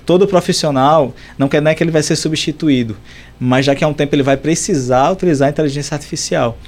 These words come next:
Então ele vai ter que saber um pouco disso, entender um pouquinho desses processos em determinadas áreas, pra que ele não fique pra trás no mercado. Mas isso é pra tudo, né? Se você ficar, tiver um estudo anterior ali, você vai ter que estudar mais. Então, a inteligência artificial é só mais isso, mais um caminho que você vai ter que aprender um pouco mais,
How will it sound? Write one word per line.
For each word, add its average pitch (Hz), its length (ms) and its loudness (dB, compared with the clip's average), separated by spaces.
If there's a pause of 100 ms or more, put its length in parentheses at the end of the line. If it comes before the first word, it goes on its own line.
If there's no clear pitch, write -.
(380)
Então 131 360 0
ele 143 120 4
vai 151 160 2
ter 180 160 0
que - 80 -8
saber 156 260 0
um 143 80 0
pouco 143 380 0
disso, 131 400 0
entender 147 220 -2
um 143 60 -4
pouquinho 139 360 -4
desses 123 260 -4
processos 135 480 -2
em 139 60 -4
determinadas 123 600 0
áreas, 127 360 2
pra 190 140 0
que - 100 -6
ele 185 80 0
não 185 120 0
fique 170 260 -2
pra 185 180 0
trás 165 340 2
no 143 80 -4
mercado. 123 480 -4
Mas 131 220 0
isso 160 180 -4
é 190 40 -2
pra 202 160 0
tudo, 139 280 2
né? 131 140 0
Se 147 80 -10
você 147 140 -6
ficar, 143 340 -2
tiver 139 160 -6
um 139 60 0
estudo 139 440 -2 (520)
anterior 139 420 4
ali, 135 220 4
você 131 160 -2
vai 135 100 0
ter 139 80 -4
que 139 60 -4
estudar 135 240 0
mais. 127 320 4
Então, 131 200 -2
a 143 40 -2
inteligência 160 420 -4
artificial 156 380 0
é - 20 4
só 175 160 -2
mais 180 260 0
isso, 117 220 -4
mais 143 220 2
um 170 100 -2
caminho 170 460 0
que - 60 -12
você 156 200 -4
vai 147 80 2
ter 143 140 -2
que 143 60 -4
aprender 135 280 0
um 165 80 -2
pouco 165 240 -2
mais, 139 480 2